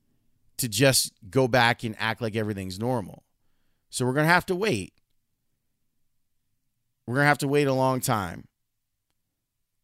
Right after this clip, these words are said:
And it sucks. All of us would, the, that's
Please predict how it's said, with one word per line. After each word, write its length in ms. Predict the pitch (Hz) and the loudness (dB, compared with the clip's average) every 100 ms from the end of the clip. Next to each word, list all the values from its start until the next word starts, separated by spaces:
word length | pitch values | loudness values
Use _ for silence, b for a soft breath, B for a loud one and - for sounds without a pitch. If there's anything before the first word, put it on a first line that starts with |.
| _ _ | _ _
And 200 | 113 131 | 0 0
it 60 | 135 | 0
sucks. 600 | - 214 135 - - - _ _ _ _ _ _ _ _ _ _ _ _ _ _ _ _ _ _ _ _ _ _ _ | 2 2 2 -2 -10 -12 _ _ _ _ _ _ _ _ _ _ _ _ _ _ _ _ _ _ _ _ _ _ _
All 240 | 131 160 202 | 2 4 4
of 100 | 147 | 2
us 220 | 123 - | -2 -2
would, 320 | 120 113 95 _ _ _ _ _ _ _ - | -4 -4 -6 _ _ _ _ _ _ _ -10
the, 200 | 98 131 - 131 | -6 -6 -8 -16
that's 500 | 113 107 175 208 | -8 4 4 4